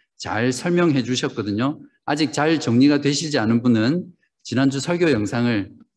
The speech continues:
이 누르셔서, 예, 정리하시기 바랍니다. 자, 이제 사도 바울은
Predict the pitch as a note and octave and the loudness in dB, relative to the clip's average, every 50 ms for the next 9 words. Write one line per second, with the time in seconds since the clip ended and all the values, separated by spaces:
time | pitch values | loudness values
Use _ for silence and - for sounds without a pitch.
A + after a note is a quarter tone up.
0 | _ _ _ _ _ - A2+ G#2 G2+ G#2+ A2 A#2 C#3+ C#3+ - E3+ C#3 - B2 G#2+ | _ _ _ _ _ -8 -8 -6 -6 -6 -2 0 0 2 2 0 0 0 0 -2
1 | A#2 C#3 - - - - - - - _ _ _ A2 A2 A2+ G2+ F#2+ - - - | -2 -2 -4 -8 -18 -20 -20 -20 -20 _ _ _ -6 -6 -6 -6 -10 -12 -6 -2
2 | B2+ A#2 B2 C3+ C#3 C#3+ D3 C#3 - D#3 C3 A#2 G2 A2+ G#2+ A2 G2+ G2+ G2 F#2+ | 2 4 4 4 4 2 0 -2 0 0 0 0 0 -2 -4 -2 -2 -4 -4 -6
3 | F2 F2 - _ _ _ _ _ _ _ _ _ _ _ _ _ - - - _ | -10 -14 -14 _ _ _ _ _ _ _ _ _ _ _ _ _ -20 -20 -20 _
4 | _ _ _ _ _ _ _ _ _ _ _ _ _ - A#2 A#2+ B2+ C#3 E3 G3 | _ _ _ _ _ _ _ _ _ _ _ _ _ -6 -2 0 2 4 4 4
5 | F#3+ F#3+ - F3 E3+ F#3+ G3+ G3+ G3+ E3+ C#3+ A#2+ A#2+ B2 C#3 C3+ C3+ B2+ G2+ F2 | 2 2 -2 0 2 4 4 4 4 2 2 2 2 2 2 2 2 2 0 -2
6 | - | -8